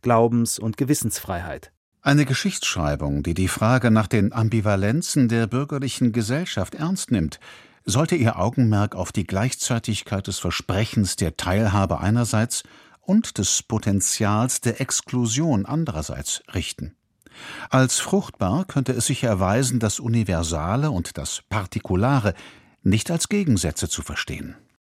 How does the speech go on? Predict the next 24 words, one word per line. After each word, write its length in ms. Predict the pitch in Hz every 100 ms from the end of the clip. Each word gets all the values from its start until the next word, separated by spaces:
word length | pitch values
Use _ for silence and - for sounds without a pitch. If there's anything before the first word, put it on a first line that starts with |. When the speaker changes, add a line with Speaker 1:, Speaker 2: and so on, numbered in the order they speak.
| _
Speaker 1:
Van 200 | - 160
Raden 320 | 143 156 190
stellt 320 | 214 - 131 -
fest, 640 | - 156 - - - -
dass 160 | 131 -
es 220 | 139 -
keinen 480 | - 156 165 139 117
reinen 560 | 104 117 127 127 113
Universalismus 800 | 113 113 104 107 104 110 113 101
gibt, 260 | - 113 - - -
sondern 380 | - 127 131 131
nur 240 | 123 131 131
verschiedene 720 | - 123 - 180 120 104 92
Universalismen. 840 | 127 120 113 131 120 - 98 69 - _ _ - - - -
Die 220 | 104 104
aufklärerischen 800 | 135 185 - 175 160 156 - 131
Ideale 480 | 120 107 120 175
des 120 | 123 -
Einzelnen 720 | 107 131 - 170 175 185 180
sind 220 | 147 143
immer 300 | 139 139 151
vom 260 | - 156 -
Kontext 640 | 156 180 - 107 - -
gefärbt, 540 | 113 - 156 123 -